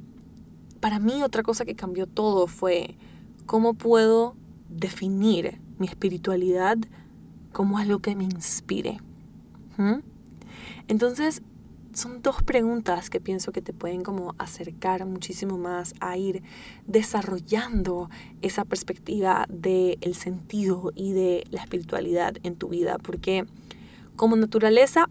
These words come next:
humana, yo siempre digo que tenemos la naturaleza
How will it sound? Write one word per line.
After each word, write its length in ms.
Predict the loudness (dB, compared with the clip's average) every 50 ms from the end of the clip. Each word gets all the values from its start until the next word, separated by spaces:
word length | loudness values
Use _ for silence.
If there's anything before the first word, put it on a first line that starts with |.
| 0 -4
humana, 600 | -2 -2 0 0 -2 -2 -2 -4 -4 -4 -6 -8
yo 80 | -10 -8
siempre 240 | -6 -4 -2 0
digo 100 | 0 0
que 80 | 0 -2
tenemos 460 | -4 -4 -6 -4 -2 -2 -2 -2 -2 -4
la 80 | -4
naturaleza 540 | -4 -2 -2 0 2 2 2 2 2 0 0